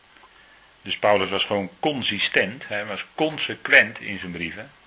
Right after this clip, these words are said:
Dezelfde dingen brengt hij naar voren. En dan in Titus twee, hè, want we hebben het over rein, onrein. Titus twee. Daar staat, "Want de reddende genade van God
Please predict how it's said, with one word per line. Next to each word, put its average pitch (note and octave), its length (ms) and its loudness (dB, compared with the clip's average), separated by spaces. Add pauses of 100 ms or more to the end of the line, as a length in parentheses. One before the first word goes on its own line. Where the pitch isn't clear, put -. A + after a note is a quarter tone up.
(140)
Dezelfde G#2 540 0
dingen F2+ 240 -4
brengt F#2 260 -4
hij G#2 80 -10
naar G#2 120 -8
voren. A2 340 -8 (2250)
En A2 320 6 (200)
dan G#2+ 440 2
in G#2 440 -2
Titus - 420 -2
twee, C#3+ 480 2
hè, D3 140 -8
want F#3 160 -8
we - 60 -4
hebben F#2+ 180 0
het F2+ 80 4
over E2+ 220 0
rein, G2 340 2
onrein. D#3+ 520 0 (1400)
Titus - 320 0
twee. C3+ 320 0 (1500)
Daar A#2+ 140 4
staat, A#2+ 320 6
"Want A#2 340 4 (180)
de G#2+ 220 2
reddende C3+ 840 4
genade E3+ 880 2
van F3 200 0
God - 260 0